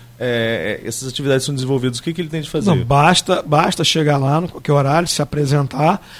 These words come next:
Speaker 2: preenche uma, uma, uma ficha de cadastro, entendeu? Menor de idade, pai, pai assina e não paga nada. A gente, em função do seu nível técnico, a gente encaixa no horário, né, que, que seja mais adequado.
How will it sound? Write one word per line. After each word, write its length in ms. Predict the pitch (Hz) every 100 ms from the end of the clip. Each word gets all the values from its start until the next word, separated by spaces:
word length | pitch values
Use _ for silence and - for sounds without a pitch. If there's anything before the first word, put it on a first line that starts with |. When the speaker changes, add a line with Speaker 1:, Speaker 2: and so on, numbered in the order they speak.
| -
Speaker 2:
preenche 480 | - 160 147 151 -
uma, 220 | 151 143
uma, 200 | 139 139
uma 160 | 143 139
ficha 320 | - 139 -
de 100 | 131
cadastro, 560 | 143 139 147 170 - -
entendeu? 380 | 135 131 151 214 - - - - - -
Menor 300 | 143 139 139
de 80 |
idade, 400 | 131 131 139 131 127 139 127
pai, 260 | 143 -
pai 240 | 139 139 143
assina 500 | 156 - 160 185 226 - - - - - -
e 240 | 156 180
não 260 | 349 339 190
paga 340 | 180 175 165
nada. 680 | 156 151 165 175 196 202 202 330
A 100 | 180
gente, 340 | 151 156 165 170
em 40 |
função 600 | 165 170 147 156 151 147 - - - -
do 280 | 139 123 123
seu 180 | - 156
nível 220 | 151 151
técnico, 260 | - 165 170
a 40 |
gente 160 | 180 202
encaixa 540 | - 170 170 - 180 - - -
no 140 | - 160
horário, 500 | 160 143 147 156 156 -
né, 280 | 151 156 151 - - - - - - - - - -
que, 220 | - 143
que 140 | 139 160
seja 260 | - 143
mais 160 | 147 143
adequado. 400 | 147 165 139 117